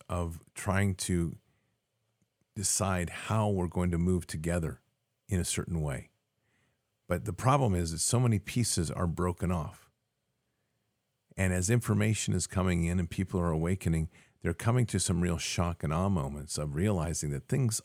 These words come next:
aren't all like they thought they were, as we would say, "You're not in Kansas anymore, Dorothy."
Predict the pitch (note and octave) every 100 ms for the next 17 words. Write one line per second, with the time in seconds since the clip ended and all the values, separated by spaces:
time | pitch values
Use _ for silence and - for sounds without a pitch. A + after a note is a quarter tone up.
0 | _ G2+ G2+ - _ _ _ _ _ -
1 | F2+ E2+ D#2+ E2 D2 C2 F2+ F2 - C#2+
2 | C#2+ - _ _ _ _ _ - D#2 D2
3 | D2+ D2+ D2 - F#2+ D#2 D2+ - _ _
4 | _ _ D2+ D2 D2+ F2+ A2 A2+ G2 G2+
5 | E2+ C#2+ - D2 D2 C2 B1+ A#1 - -
6 | -